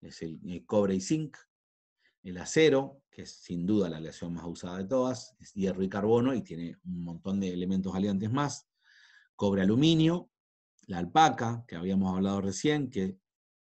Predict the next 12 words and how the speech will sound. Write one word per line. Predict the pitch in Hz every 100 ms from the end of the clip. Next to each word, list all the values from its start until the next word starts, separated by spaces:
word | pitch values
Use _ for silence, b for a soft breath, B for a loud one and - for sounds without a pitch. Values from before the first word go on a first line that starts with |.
| _
es | 95 87 85 95
una | 90
aleación | 87 - 104 98
de | 92
cobre | 95 117 123 120
con | 101 92 104
níquel | 117 117 110 -
y | 107
zinc, | 156 151 127 - _ _ _ _ _ _ _ _ _ _ _ _
aluminio-manganeso, | 95 101 110 120 123 107 110 151 151 127 135 143 117 - 127 - _ _ _ _ _ _ _ _ _ _ _
aluminio-silicio, | 95 98 110 117 110 95 - 113 131 147 - - 98 107 120 _ _ _ _ _ _ -
aluminio-magnesio, | 92 98 104 113 110 104 117 127 110 127 123 - 95 95 107